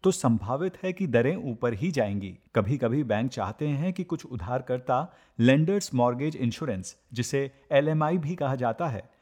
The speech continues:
उसे खरीदें। दरअसल ये एक ऐसा बीमा है जो लोन न चुकाने की स्थिति में बैंक की सुरक्षा करता है। मेलबर्न विश्वविद्यालय के प्रोफेसर केविन डेविस का कहना है कि ये बीमा असामान्य है,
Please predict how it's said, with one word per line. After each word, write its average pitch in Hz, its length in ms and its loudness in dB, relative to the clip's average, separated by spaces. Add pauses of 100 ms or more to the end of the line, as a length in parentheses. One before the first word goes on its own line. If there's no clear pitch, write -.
(240)
उसे 180 240 4
खरीदें। 110 420 -2 (320)
दरअसल 180 400 4
ये 190 140 2
एक - 200 -6
ऐसा 113 280 -2
बीमा 139 340 2
है 170 160 0
जो 160 140 0
लोन 143 420 0
न 117 240 2
चुकाने 151 420 -4
की 160 120 -2
स्थिति 151 360 -2
में 113 220 -2 (280)
बैंक 117 340 4
की 202 140 -2
सुरक्षा 123 420 0
करता 92 320 -6
है। 92 260 -8 (200)
मेलबर्न 165 380 8
विश्वविद्यालय 143 680 0
के 165 100 -4
प्रोफेसर 135 520 -4
केविन 135 380 0
डेविस 120 280 -2
का 175 120 -2
कहना 156 340 -2
है 147 160 -4 (260)
कि 165 80 4
ये 156 60 6
बीमा 147 460 0 (160)
असामान्य 113 600 2
है, 90 300 -6